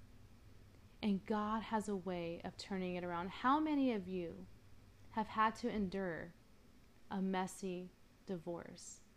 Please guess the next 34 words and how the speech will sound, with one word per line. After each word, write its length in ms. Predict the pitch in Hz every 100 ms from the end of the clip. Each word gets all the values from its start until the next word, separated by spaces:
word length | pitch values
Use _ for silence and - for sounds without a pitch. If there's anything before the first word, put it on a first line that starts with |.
| - - -
Now, 160 | 208 190
I 140 | 202
know 160 | 277 254
we're 120 | 226
talking 380 | 214 214 208 214
about 300 | 196 190 -
some 220 | - 185 -
deep 280 | 208 202
things 200 | - 208
that 160 | 196 196
we 120 | 196
don't 200 | 208 208
want 240 | 202 190 180
to 60 |
talk 240 | 180 165 170
about, 280 | 160 - -
but 140 | 208
this 200 | 240 247
is 140 | 247
life, 420 | 190 175 165 - - - - - - - -
and 160 | 220 202
we've 240 | 202 165
been 180 | 202 202
through 200 | - 180
it. 160 | - - - - - - - - - - - - - -
Now 240 | 220 220 208
look 220 | 240 254
at 100 | 294
you 180 | 226 226
now, 360 | 196 165 165 190
seeking 840 | - - - 240 240 247 247 240 208
God, 440 | 190 175 160 165 180 - - - - - - -
finding 520 | 226 226 247 247 247
hope 500 | 208 214 208 190 -